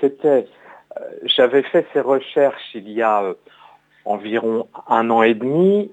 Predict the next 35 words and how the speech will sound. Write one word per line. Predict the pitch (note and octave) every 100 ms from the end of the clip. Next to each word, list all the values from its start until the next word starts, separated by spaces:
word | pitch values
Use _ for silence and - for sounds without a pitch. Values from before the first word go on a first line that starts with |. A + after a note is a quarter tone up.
| _
mais | - A#2 -
à | A#2+
l'époque, | A#2+ - G3 G3+
mon | A#2+ A#2
chien | - E3+ F3+
était | A3+ C#3+
trop | - D3+
jeune, | C#3 B2+ G2+
puisque | - -
j'avais | G#2 G#2+ A2
vu | G2+ C3 E3+ - -
qu'il | B2+ C#3+ A#2+ G#2+
fallait | G#2 A2+ B2+
que | G#2
le | G#2
chien | - - C3+ C#3+ D3 _ _ - _ _ _ -
ait, | A2+ A#2+
euh, | G#2+ G2 F#2+ F#2+
deux | F#2+ A#2 A2
ans, | A#2+ F3+
je | A#2+
crois, | - A#2 D3 - - - - - F#2
euh, | F2+
pour | - A2 -
qu'il | - G#2 F#2+
soit, | - - B2 B2 B2+
euh, | G2+ G2 F#2+ F#2 F2+ - _ _ _ - - - -
on |
va | G2
dire, | F#2 G2
relativement | F#2+ F#2+ F#2+ - G2+ G#2 G2+ -
stable | C#3+ C#3+ A2
au | G2+
niveau | G2 F#2+ G#2
de | F#2+